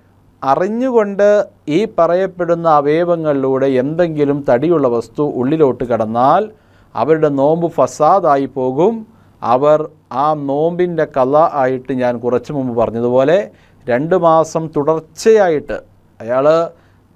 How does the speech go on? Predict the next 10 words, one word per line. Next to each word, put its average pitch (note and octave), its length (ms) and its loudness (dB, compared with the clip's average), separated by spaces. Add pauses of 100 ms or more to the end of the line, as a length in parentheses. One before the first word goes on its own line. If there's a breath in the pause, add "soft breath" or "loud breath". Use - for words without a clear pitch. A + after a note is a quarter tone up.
(1000)
അറുപത് D#3 300 4
ദിവസത്തിന് F3 420 0
അൻപത്തൊമ്പത് E3+ 540 -2
ദിവസം F#3+ 260 -2
നോമ്പ് F3 200 0
പിടിച്ചു, D#3+ 280 -4 (1300)
അടുത്ത C3 240 0
ദിവസം D#3+ 260 0
നോമ്പ് D#3+ 220 4
പിടിച്ചില്ല, D#3 380 0